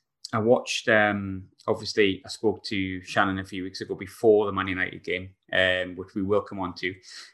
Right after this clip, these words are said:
'cause we have to. But you had a parade around the pitch. Obviously, fans are back in the stadium, which is great. Uh, but you've had, like, a season without playing with any fans at all. You talked about the one club mentality. I seen everyone singing Championes and stuff like that as you were going round.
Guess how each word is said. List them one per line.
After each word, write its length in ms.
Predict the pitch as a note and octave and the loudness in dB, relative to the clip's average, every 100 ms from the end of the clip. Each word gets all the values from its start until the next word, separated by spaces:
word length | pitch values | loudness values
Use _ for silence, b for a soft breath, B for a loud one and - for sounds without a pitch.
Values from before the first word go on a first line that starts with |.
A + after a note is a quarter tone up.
| B | B
'cause 160 | - F#2 | -6 -6
we 60 | F2+ | -2
have 260 | F#2 F2+ | -2 -2
to. 140 | F2 F2 _ b b - | -8 -10 _ b b 2
But 140 | A2+ | 4
you 80 | A2 | 4
had 160 | B2+ C#3+ | 4 2
a 40 | |
parade 300 | C#3+ B2 A2+ | 2 4 4
around 180 | A2 G#2 | 2 0
the 60 | |
pitch. 300 | G2+ A2 - | -4 -10 -8
Obviously, 220 | G#2 A2+ A#2 | -8 -2 0
fans 320 | - G#2 G2 | 4 4 2
are 20 | |
back 160 | G2+ - | -2 -2
in 60 | |
the 80 | G2+ | -6
stadium, 360 | - F#2+ G#2+ - | -2 0 0 -4
which 160 | - G#2 | -14 -14
is 80 | G2 | -4
great. 440 | G2 G2 G#2 - - | 2 4 4 -2 0
Uh, 360 | G2+ F#2+ F2+ F2+ | 4 4 2 -2
but 120 | G#2+ G#2 | -6 -6
you've 360 | G2+ G2+ F#2+ - _ - | -6 -8 -10 -16 _ -6
had, 200 | G2+ F#2 | 0 2
like, 140 | G2 | 2
a 60 | - | -2
season 300 | - F#2+ G#2 | -4 -4 -2
without 200 | G2 - | -2 -2
playing 160 | G#2 G2 | -4 -6
with 140 | F2+ _ G2 | -10 _ -4
any 180 | G2 | -4
fans 440 | F#2+ A2 A2 G#2+ - - | 0 0 0 -6 -16 -14
at 120 | G2+ | -4
all. 300 | G2+ G#2+ - b b b b b _ _ _ _ _ _ _ - | -2 -2 -6 b b b b b _ _ _ _ _ _ _ -8
You 80 | A#2 | 4
talked 220 | C3 B2+ | 4 6
about 120 | B2 | 0
the 60 | A2 | 0
one 160 | G#2+ | -4
club 200 | G#2+ G#2+ | -4 -4
mentality. 520 | G#2 G2+ G2 G2 G#2 | -4 -4 -2 0 0
I 40 | G#2 | -2
seen 200 | - G#2 | -2 -6
everyone 240 | G2 G2 | -6 -6
singing 300 | F#2+ G#2 G2 | -4 -2 -4
Championes 720 | G2 G2+ - F#2+ F#2+ G2 F#2+ | -4 -6 -4 -8 -6 -6 -8
and 100 | G2+ | -8
stuff 240 | - G2+ - | -4 -4 -2
like 120 | F#2 | -2
that 160 | G2 F#2 | -2 -2
as 100 | G#2+ | -4
you 80 | |
were 60 | G2 | -4
going 180 | F#2+ F#2+ | -4 0
round. 300 | F#2+ G2+ | 0 0